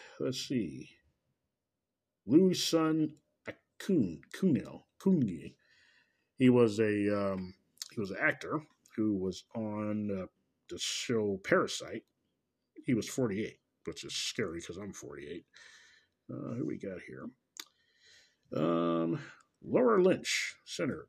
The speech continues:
died after being involved in a car crash Friday, December twenty-second, in Hotspur County, Texas. According to the C N N aff-, uh, affiliate I-, K C, K O B C, citing the police report,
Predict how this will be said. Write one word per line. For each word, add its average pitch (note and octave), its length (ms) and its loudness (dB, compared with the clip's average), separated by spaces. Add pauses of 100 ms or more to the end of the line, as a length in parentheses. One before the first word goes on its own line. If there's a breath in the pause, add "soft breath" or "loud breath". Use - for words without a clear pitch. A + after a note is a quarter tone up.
died C3+ 320 0
after A2+ 280 0
being C3 400 2
involved A#2+ 540 0
in G2+ 80 -4
a F#2+ 60 -10
car E3 520 -2
crash G2+ 480 -4
Friday, G2+ 540 -10 (600 soft breath)
December G#2 280 -4
twenty-second, G#2 580 -4 (1300 loud breath)
in G2 160 -4
Hotspur B2 480 -2
County, G#2+ 340 -2
Texas. - 560 -6
According A#2 340 -2
to G#2+ 120 -4
the F#2+ 80 -4
C B2 260 0
N A2 100 0
N A2+ 300 0
aff-, - 440 -6 (160)
uh, G#2+ 340 -4
affiliate C#3 640 2 (280)
I-, B2+ 400 -4
K D3 220 4
C, C3+ 760 0
K D3+ 200 2
O C3+ 140 2
B B2 200 4
C, C3 560 -4 (600 soft breath)
citing C3 280 6
the G#2 80 2
police D#3 340 2
report, G2+ 420 -6